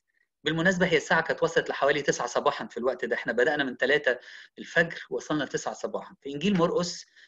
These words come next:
يبتدي يدينا رد فعل التلاميذ، يقول لنا: "فلما سمع اولئك انه حي وقد نظرناه فلم يصدقوا". ما صدقوش، التلاميذ ما صدقوش اللي اتقال لهم. انجيل لوقا يقول:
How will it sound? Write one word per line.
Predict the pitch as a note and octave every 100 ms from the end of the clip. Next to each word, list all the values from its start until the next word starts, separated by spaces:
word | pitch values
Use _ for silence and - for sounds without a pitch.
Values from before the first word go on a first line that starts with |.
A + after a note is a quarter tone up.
| _
يبتدي | C3 - G3+
يدينا | D#3 F3+ D3+
رد | D#3+ D#3
فعل | D#3 C#3+
التلاميذ، | B2 A#2 A#2+ A2 G#2+
يقول | A#2+
لنا: | D#3+ B2
"فلما | D#3+ F#3 A3
سمع | F3+ G#3 F#3
اولئك | C#3+ C3+ D#3+ F3
انه | C3 E3
حي | D3+ - E3 E3 _ _ _
وقد | B2+ D3+ F#3
نظرناه | D#3+ C#3 C3+ C#3 D#3+ D#3+ - -
فلم | C#3 D#3+
يصدقوا". | C#3+ B2+ B2 A#2 -
ما | C3+
صدقوش، | C#3+ C3 C3+ A2+ -
التلاميذ | - D3 E3 D3+
ما |
صدقوش | C3 B2+ A#2 C3+ -
اللي | A#2+
اتقال | A2 A#2 A#2+
لهم. | A2+ - _ - - _ C3+
انجيل | C3+ E3 F#3+
لوقا | D#3+ E3 D#3 E3 _ _ _ -
يقول: | B2+ C3+ D#3+ E3+ E3+